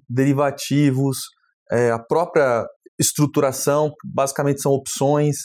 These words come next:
Tudo isso é complexo pro, pro investidor iniciante.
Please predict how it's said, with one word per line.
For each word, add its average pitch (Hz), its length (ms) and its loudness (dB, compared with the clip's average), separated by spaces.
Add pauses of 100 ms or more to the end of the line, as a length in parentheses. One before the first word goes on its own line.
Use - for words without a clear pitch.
(640)
Tudo 320 200 4
isso 311 460 2 (580)
é 226 120 0
complexo 247 760 0
pro, 208 280 4
pro 202 160 4
investidor 190 460 4
iniciante. 180 600 2